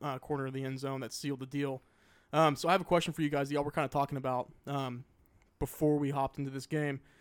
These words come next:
If the Bills can improve their pass defense, and I think their running defense came into this, uh, to this game, um, like, third in the league, are they a potential juggernaut to be reckoned with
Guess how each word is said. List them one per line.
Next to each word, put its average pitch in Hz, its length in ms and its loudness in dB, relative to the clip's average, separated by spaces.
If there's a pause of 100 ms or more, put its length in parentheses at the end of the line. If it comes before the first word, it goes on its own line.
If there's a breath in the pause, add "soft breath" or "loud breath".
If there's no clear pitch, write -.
(160 soft breath)
If 143 100 -8
the 156 80 -4
Bills 208 220 6
can 247 100 4
improve 180 340 0
their 156 80 2
pass 147 280 0
defense, 160 480 -4
and 151 140 0
I 131 80 -2
think 214 220 -4
their 180 100 4
running 156 260 2
defense 143 240 -4
came 151 200 -2
into 143 240 -4
this, 143 260 -4
uh, 131 240 2
to - 100 -14
this 143 160 -6
game, 143 440 -4 (120)
um, 139 440 -2 (160)
like, 139 140 -6 (280)
third 147 240 4
in 143 80 0
the 135 80 -4
league, 139 340 -2 (480 soft breath)
are 139 100 -2
they 156 140 4
a 160 40 0
potential 156 380 -4
juggernaut 143 480 -2
to - 60 -14
be 143 80 -4
reckoned 131 340 -4
with 143 140 -4